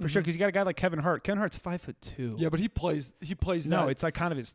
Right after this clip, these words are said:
Speaker 2: It's
Speaker 1: thing.
Speaker 2: never not a bit
Speaker 1: You know,
Speaker 2: about how
Speaker 1: Charles,
Speaker 2: small he
Speaker 1: Charles
Speaker 2: is.
Speaker 1: Manson was, like, five four, five three?
Speaker 2: Yeah, uh,
Speaker 1: That's nuts.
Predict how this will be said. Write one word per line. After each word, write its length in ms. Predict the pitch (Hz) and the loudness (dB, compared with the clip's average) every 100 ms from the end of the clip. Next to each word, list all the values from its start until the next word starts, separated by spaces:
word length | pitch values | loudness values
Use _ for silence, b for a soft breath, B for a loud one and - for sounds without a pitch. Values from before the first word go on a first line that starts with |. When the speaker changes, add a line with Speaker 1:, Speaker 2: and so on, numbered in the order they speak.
| - | 0
Speaker 2:
It's 260 | 226 285 160 | 4 6 6
Speaker 1:
thing. 80 | |
Speaker 2:
never 220 | 208 202 208 | 4 4 2
not 360 | 190 185 185 - | 2 2 2 0
a 80 | |
bit 300 | 147 175 165 190 | 0 0 0 4
Speaker 1:
You 60 | |
know, 80 | 233 | 4
Speaker 2:
about 100 | - | 6
how 40 | |
Speaker 1:
Charles, 160 | 226 226 | 8 8
Speaker 2:
small 60 | 156 | 6
he 40 | |
Speaker 1:
Charles 200 | 175 214 | 6 6
Speaker 2:
is. 60 | 175 | 6
Speaker 1:
Manson 260 | 185 196 214 | 0 0 -4
was, 100 | 185 | -4
like, 120 | 143 | -4
five 200 | 170 160 | -4 -2
four, 220 | 170 185 | -2 -2
five 220 | - 143 | -4 -6
three? 180 | 170 185 _ _ - | -4 -6 _ _ -8
Speaker 2:
Yeah, 120 | 156 233 - | -6 -6 -6
uh, 400 | 156 156 143 139 | -4 -2 -4 -4
Speaker 1:
That's 240 | 254 262 277 | -4 -2 2
nuts. 640 | 320 311 226 - - | 4 6 4 0 -12